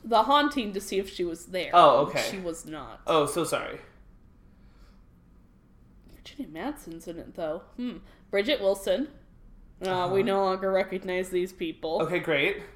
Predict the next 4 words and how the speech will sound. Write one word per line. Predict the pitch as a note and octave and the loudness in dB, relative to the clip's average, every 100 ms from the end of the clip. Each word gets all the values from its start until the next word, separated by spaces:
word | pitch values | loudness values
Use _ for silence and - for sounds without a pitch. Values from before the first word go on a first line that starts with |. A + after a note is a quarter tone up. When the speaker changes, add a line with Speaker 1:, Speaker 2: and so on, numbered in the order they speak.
| - - - - | -20 -20 -20 -8
Speaker 1:
Jeffrey | G3+ G3 G#3 | -4 -4 -4
Combs. | - F3 D#3+ C4+ - - - - - - _ - - - - - F3+ | -8 -10 -6 -8 -8 -16 -20 -20 -20 -20 _ -20 -20 -20 -20 -20 -20
Okay, | E3+ D3 | -18 -18
no. | F2 F3 | -16 -18